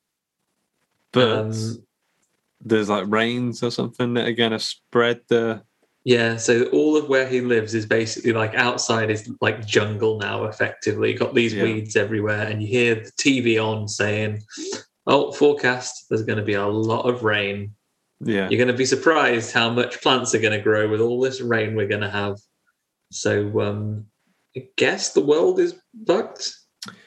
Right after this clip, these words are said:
Speaker 1: think so. Yeah, pretty much.
Speaker 2: Yeah. And you said this is one of your favourites, Luke, this one.
Speaker 1: Geordie Verrell. Uh, I
Speaker 2: Hmm.
Speaker 1: just think it's quite fun. I mean, w-, I mean, it's probably one of my favourites because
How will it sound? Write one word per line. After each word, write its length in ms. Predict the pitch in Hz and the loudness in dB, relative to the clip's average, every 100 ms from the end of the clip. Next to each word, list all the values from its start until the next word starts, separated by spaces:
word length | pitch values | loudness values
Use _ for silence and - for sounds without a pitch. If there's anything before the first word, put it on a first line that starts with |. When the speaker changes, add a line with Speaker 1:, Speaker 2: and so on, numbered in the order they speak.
| _ _ | _ _
Speaker 1:
think 160 | 160 165 | -4 0
so. 240 | 117 110 - - | 0 0 -6 -4
Yeah, 220 | 127 113 | -2 -2
pretty 260 | - 113 117 | -2 -2 0
much. 500 | 117 107 - - - _ _ _ _ _ _ _ _ _ _ _ _ _ | -2 -4 -8 -18 -20 _ _ _ _ _ _ _ _ _ _ _ _ _
Speaker 2:
Yeah. 260 | - 147 139 - _ _ _ _ _ _ _ _ _ - _ | -12 -12 -12 -18 _ _ _ _ _ _ _ _ _ -20 _
And 120 | - 131 | -2 0
you 120 | 139 | 2
said 120 | 135 131 | 2 2
this 220 | 131 123 | 2 4
is 60 | |
one 80 | 127 | 2
of 60 | 123 | 4
your 100 | 123 | 4
favourites, 480 | - 127 113 110 - | 4 2 2 -2 -2
Luke, 180 | 113 113 | -2 0
this 200 | 110 - | -2 0
one. 220 | 110 110 - _ _ _ _ _ _ _ - | -2 -2 -10 _ _ _ _ _ _ _ 0
Speaker 1:
Geordie 280 | 156 156 | 2 4
Verrell. 460 | 151 151 101 113 - | 2 2 2 0 0
Uh, 280 | 156 160 160 | 2 2 0
I 100 | 127 | -2
Speaker 2:
Hmm. 60 | 117 | -2
Speaker 1:
just 160 | 240 | 0
think 160 | 254 196 | 0 2
it's 140 | 139 | -2
quite 260 | - 127 107 | 0 0 0
fun. 320 | - 135 110 - _ 143 | 0 0 0 -8 _ 0
I 60 | |
mean, 200 | 156 165 | 2 0
w-, 100 | 165 | 0
I 80 | 151 | 2
mean, 260 | 147 143 - 131 | 2 0 -2 -2
it's 160 | 127 | -2
probably 720 | - - 175 139 113 107 104 - | -2 0 2 2 2 2 -4 0
one 160 | 120 110 | 2 2
of 60 | |
my 40 | 98 | 2
favourites 220 | 113 98 | 0 0
because 720 | 107 87 113 101 92 - - | -4 2 2 2 -4 -10 -12